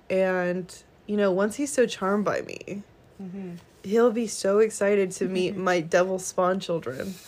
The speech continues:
Speaker 1: 'Cause that's what they called them.
Speaker 2: Well, and their whole thing was, like, they thought you'd come out deformed, which,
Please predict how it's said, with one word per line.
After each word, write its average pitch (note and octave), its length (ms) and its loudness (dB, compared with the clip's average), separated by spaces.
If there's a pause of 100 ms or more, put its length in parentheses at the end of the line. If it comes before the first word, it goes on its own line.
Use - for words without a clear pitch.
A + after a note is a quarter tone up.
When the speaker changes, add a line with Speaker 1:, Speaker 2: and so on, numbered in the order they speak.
(460)
Speaker 1:
'Cause G#3+ 100 0
that's G#3 220 4
what F3+ 80 -4
they D3+ 100 2
called F#3+ 320 0
them. - 320 -4
Speaker 2:
Well, F4+ 200 4
and F4+ 180 0
their F#4 120 2
whole G#4 220 -2
thing D#4+ 280 -8
was, D4+ 200 -4
like, G#3+ 280 -2
they A3 120 -2
thought B3 260 0
you'd C4 200 -4
come A3 220 -4
out G3 160 2
deformed, F3+ 580 -4
which, G3+ 440 -4